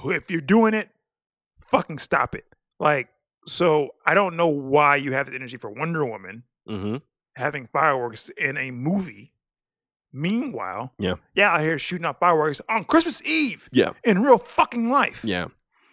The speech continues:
Speaker 1: Like, I
Speaker 2: No, that was a, that was a thing that did not need to happen.
Speaker 1: No, it, it needs to stop immediately.
Speaker 2: Um, another final point,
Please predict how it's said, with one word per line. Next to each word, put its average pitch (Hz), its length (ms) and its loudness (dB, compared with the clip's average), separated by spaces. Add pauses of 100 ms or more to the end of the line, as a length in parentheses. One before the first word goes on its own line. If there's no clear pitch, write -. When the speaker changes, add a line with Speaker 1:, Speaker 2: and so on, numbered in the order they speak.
Speaker 1:
Like, 233 300 0
I 294 180 2 (920)
Speaker 2:
No, 92 200 2
that 92 100 6
was 101 140 4
a, 87 120 0
that 90 120 -2
was 92 120 0
a 87 60 -4
thing 76 200 -4
that 78 160 -8
did 78 120 -8
not 78 160 -8
need 80 140 -8
to - 60 -4
happen. - 320 -8
Speaker 1:
No, 185 160 2
it, 165 220 -4
it 196 160 -6
needs 233 140 -2
to 185 60 -8
stop - 400 0 (140)
immediately. 170 720 -4 (380)
Speaker 2:
Um, 131 460 6
another 147 440 6 (160)
final 117 300 0
point, 90 380 -2